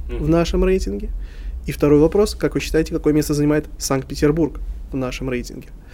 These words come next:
Speaker 2: Первый, кто правильно ответит на любой из вопросов, получит экземпляр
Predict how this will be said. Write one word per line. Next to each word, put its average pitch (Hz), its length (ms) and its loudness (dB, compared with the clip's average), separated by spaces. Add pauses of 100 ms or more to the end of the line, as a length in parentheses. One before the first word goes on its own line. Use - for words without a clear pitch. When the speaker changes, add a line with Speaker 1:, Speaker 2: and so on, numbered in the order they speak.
(260)
Speaker 2:
Первый, 170 260 8
кто 151 140 4
правильно 147 320 6
ответит 127 420 -2
на 135 340 2
любой 143 340 2
из 131 180 -4
вопросов, 147 540 -2 (400)
получит 165 440 2 (400)
экземпляр 147 520 4